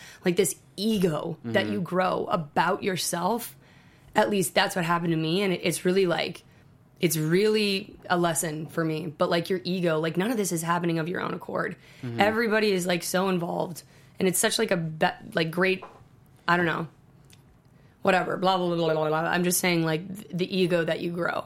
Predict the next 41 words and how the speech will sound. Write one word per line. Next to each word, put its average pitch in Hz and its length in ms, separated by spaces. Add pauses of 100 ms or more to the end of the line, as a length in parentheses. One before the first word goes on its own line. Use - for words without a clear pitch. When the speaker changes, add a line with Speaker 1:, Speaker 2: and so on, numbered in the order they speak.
(120)
Speaker 1:
because 165 220
people 180 260
are 165 60
calling 160 320
your 160 120
name 165 220
and 160 80
saying, 160 260
"I 160 60
love 160 220
you," 156 140
and 175 100
da, 170 80
da, 156 260
da, 160 60
da. - 160 (580)
And 185 140
that's 190 200
the 202 80
one 190 180
thing. 185 140
It's 170 140
like, 170 120
I 170 120
can 202 140
understand 196 380
respect 165 340
for 175 160
a 160 60
character. 170 680 (1400)
I 175 140
just, 175 320
like, 170 360
there's 180 280
such, - 400
like, 175 180
this 180 180
thing 180 320
where 165 140
it's 156 160
like, 160 360